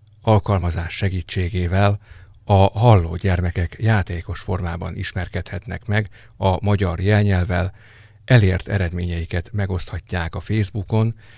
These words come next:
és a Game Center falon, de versenyezhetnek a hónap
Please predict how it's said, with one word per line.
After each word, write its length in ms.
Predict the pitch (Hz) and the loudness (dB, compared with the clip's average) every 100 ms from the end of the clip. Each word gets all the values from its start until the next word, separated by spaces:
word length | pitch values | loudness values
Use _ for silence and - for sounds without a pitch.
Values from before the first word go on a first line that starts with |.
| - - | -20 -4
és 300 | 104 101 - | 2 2 2
a 260 | 98 95 | 2 0
Game 340 | - 104 95 85 | 0 0 0 -2
Center 440 | - 87 80 90 | -4 -6 -6 -8
falon, 400 | - 95 95 90 - - - - | -4 -4 -4 -6 -10 -20 -20 -2
de 240 | 117 113 113 | 4 4 6
versenyezhetnek 920 | 131 - 92 87 - 98 - 104 - - | 2 2 -2 -4 -4 -6 -2 -2 -4 -2
a 100 | 110 | 2
hónap 600 | 101 110 117 92 87 | 2 0 -2 0 -2